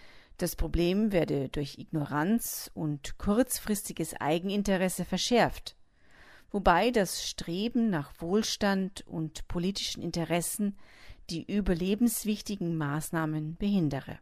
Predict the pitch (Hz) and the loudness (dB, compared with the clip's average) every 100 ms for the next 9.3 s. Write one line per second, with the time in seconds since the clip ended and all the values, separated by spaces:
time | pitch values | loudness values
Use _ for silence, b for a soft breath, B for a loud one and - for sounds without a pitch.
0 | - - b b b b b b b - | -18 -20 b b b b b b b 4
1 | - 254 262 240 - 190 185 220 - - | 8 10 10 8 6 6 6 4 -2 -6
2 | - 175 165 151 147 - 190 214 233 180 | -2 0 0 -2 -2 0 4 4 4 2
3 | 165 170 160 156 156 180 165 151 147 147 | 0 -2 -2 -2 -4 -4 -4 -2 -4 -4
4 | - 156 - 147 185 196 202 196 - 190 | -4 -4 -2 2 4 6 4 2 -2 -2
5 | B B B B B 214 208 - - 208 | B B B B B 2 4 0 0 2
6 | 220 247 269 - 240 233 - 175 - 156 | 4 6 4 4 4 2 0 -2 -2 -4
7 | - - - 165 160 139 139 147 196 202 | -8 -12 -10 -6 -4 -4 -4 2 2 2
8 | 196 175 - 170 165 - 165 - - 185 | 0 0 -4 -8 -8 -8 -10 -10 -4 -2
9 | 196 185 - | 0 -2 -4